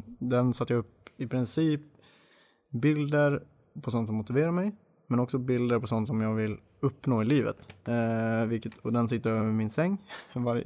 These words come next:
eh, varje dag, så varje dag jag vaknar så kan jag egentligen titta på den och jag vet varför jag går upp och, går upp och gör de saker jag gör. Eh, så att motivationen finns alltid i bakhuvudet. Jag har med mig en bild när man är ute och reser, så man kan kolla på den. Man vet att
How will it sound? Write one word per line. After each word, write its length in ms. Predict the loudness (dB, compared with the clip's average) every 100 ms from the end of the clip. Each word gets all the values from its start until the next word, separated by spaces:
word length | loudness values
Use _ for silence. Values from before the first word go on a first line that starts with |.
| -4
eh, 200 | -4 0
varje 180 | 2
dag, 200 | 2 2
så 200 | 0 -2 -2 -10 -20 -20 -20 _ -2
varje 240 | 4 6
dag 160 | 6 6
jag 80 |
vaknar 380 | 4 2 2 0
så 60 | 0
kan 120 | 0
jag 80 | 2
egentligen 300 | 0 0 -2
titta 220 | -2 0
på 80 | 2
den 280 | 2 4 2
och 360 | 0 -2 0
jag 120 | 0 0
vet 220 | 0 -2 _ -14
varför 380 | -4 -2 0 0
jag 120 | -2
går 100 | 0
upp 340 | -2 -4 -8 -20 _
och, 540 | -4 -2 -2 -4 -6 -12 -18 -20 -20 -20 -10
går 180 | 0 0
upp 140 | 2
och 60 | 2
gör 160 | 2
de 120 | 2
saker 300 | 0 -2 -2
jag 60 | -2
gör. 220 | 0 -2 -6 -4 -2 0 -2
Eh, 40 |
så 120 | -2
att 220 | -6 -6 -4
motivationen 520 | -2 -2 0 0 2
finns 160 | 0
alltid 280 | -2 -2 -2
i 20 |
bakhuvudet. 540 | 0 -2 -2 -4 -2 -4 -8 _ -20 _ _ _
Jag 80 | 0
har 40 |
med 160 | 4 4
mig 80 | 4
en 80 |
bild 240 | 4 2 2
när 80 | 2
man 120 | 0
är 40 |
ute 120 | 0
och 80 | 0
reser, 400 | 0 0 -2 -4
så 100 | -2
man 100 | -2
kan 120 | -2
kolla 220 | 0 0 0
på 100 | 0
den. 240 | 0 0
Man 160 | 0 0
vet 220 | -2
att 100 | -4